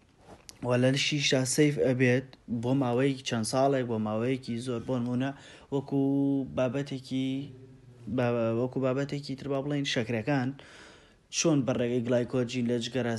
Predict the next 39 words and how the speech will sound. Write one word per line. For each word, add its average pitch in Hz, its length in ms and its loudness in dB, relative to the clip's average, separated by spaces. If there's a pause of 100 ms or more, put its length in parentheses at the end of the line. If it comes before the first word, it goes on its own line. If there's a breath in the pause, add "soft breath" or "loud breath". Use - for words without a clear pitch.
بەڵام 120 260 -2
هەرچەندە 123 300 -4
بۆ 127 100 0
ماوەیەکی 127 420 0
زۆر 135 300 0
نییە، 120 280 -2 (720 soft breath)
بەڵام 117 280 2
ئەگەر 117 240 0
بێت 135 220 2
و 127 60 0
بە 123 200 2
بەردەوامی 123 640 2
تێیە 107 400 -2
بێت 101 220 -8
ئەویش، 117 380 -2 (1160 loud breath)
دووبارە 180 420 8
ڕەنگە 147 280 6
بگۆڕێتەوە 131 580 2
بۆ 127 120 0
چەوری 123 480 0
و 123 200 0
لە 113 140 -2
لەشمانە 104 420 -2
کۆ 110 160 -6
بێت 101 180 -4
و - 40 -2
ئەمیش 185 260 4
بە 147 120 4
هەمان 165 260 2
شێوە 151 340 2 (760 loud breath)
ئەتوان 147 420 6
لە 143 120 6
لەشە 147 300 4
بۆ 143 160 2
ماوەیەکی 135 500 4
زۆر 123 300 4
بمێنەوە. 90 540 -4 (300)
ئەو، 107 260 -4
ئە، 107 200 2